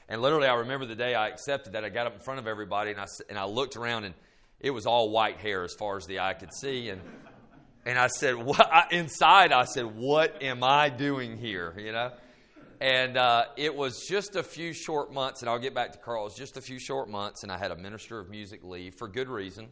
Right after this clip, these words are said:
He, he was going to further his ministry, and God had called him. And then the knock of the door, uh, a couple months later, my pastor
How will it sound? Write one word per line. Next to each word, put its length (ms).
He, 260
he 100
was 160
going 280
to 80
further 340
his 260
ministry, 500
and 80
God 200
had 120
called 280
him. 120
And 160
then 160
the 80
knock 300
of 80
the 60
door, 380
uh, 260
a 60
couple 220
months 280
later, 320
my 180
pastor 600